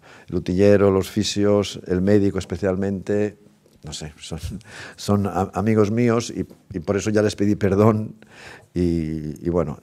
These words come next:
en lo demás, sí, no, en el aspecto de club, pues no, no tengo, no tengo ningún tipo de, de relación. Y en cuanto al equipo de potencial, pues no sé, lo dije ya creo que en la, en la previa,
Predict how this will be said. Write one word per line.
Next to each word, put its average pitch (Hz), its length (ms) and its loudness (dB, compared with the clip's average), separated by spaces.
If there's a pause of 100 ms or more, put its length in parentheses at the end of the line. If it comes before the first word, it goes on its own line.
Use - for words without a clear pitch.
en 92 120 -4
lo 95 100 0
demás, 123 400 4
sí, 117 220 -2
no, 92 220 -2
en 78 100 -12
el 82 120 -8
aspecto 95 520 0
de 92 180 -2
club, 123 320 8
pues - 200 -10
no, 85 360 -8
no 80 160 -8
tengo, 78 640 -6
no 82 120 -10
tengo 82 260 -6
ningún 82 220 -8
tipo 82 280 -10
de, 80 300 -6
de 76 160 -8
relación. 87 580 -4 (580)
Y 101 120 0
en 95 80 0
cuanto 107 220 4
al 117 60 10
equipo 117 360 6
de 110 100 6
potencial, 107 600 2
pues - 460 -6
no 78 120 -8
sé, 101 220 -8
lo 82 140 -8
dije 90 260 -4
ya 87 160 -2
creo 90 240 -2
que 85 60 -2
en 85 80 -4
la, 85 220 -6
en 87 120 -8
la 85 120 -4
previa, 101 400 0